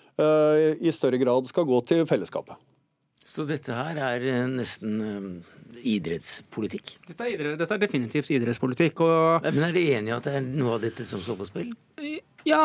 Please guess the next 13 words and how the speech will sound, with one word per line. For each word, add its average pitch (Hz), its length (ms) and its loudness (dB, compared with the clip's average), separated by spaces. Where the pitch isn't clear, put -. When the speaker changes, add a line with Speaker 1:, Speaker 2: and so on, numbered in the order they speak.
Speaker 3:
altså, 240 100 0
det, 214 340 4
dette 208 160 2
er 320 160 4
absolutt 175 380 0
av 175 100 2
temaene, 135 560 2
av 175 80 0
temaene 143 380 2
det 175 100 6
gjelder, 185 180 4
og 226 60 0
så 226 100 6